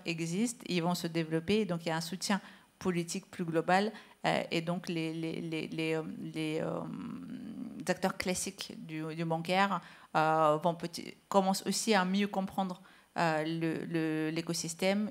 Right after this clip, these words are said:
et, euh, et à se renseigner. Mais c'est une véritable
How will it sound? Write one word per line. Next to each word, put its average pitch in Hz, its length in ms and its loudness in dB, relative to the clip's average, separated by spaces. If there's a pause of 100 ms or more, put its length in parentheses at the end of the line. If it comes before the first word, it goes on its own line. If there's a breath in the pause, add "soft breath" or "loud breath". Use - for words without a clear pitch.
(120)
et, 165 280 2
euh, 165 100 0 (120)
et 170 100 2
à 165 60 4
se 165 140 -4
renseigner. 165 420 -4 (320 loud breath)
Mais 170 240 0
c'est - 320 -2
une 180 160 -2
véritable 180 460 0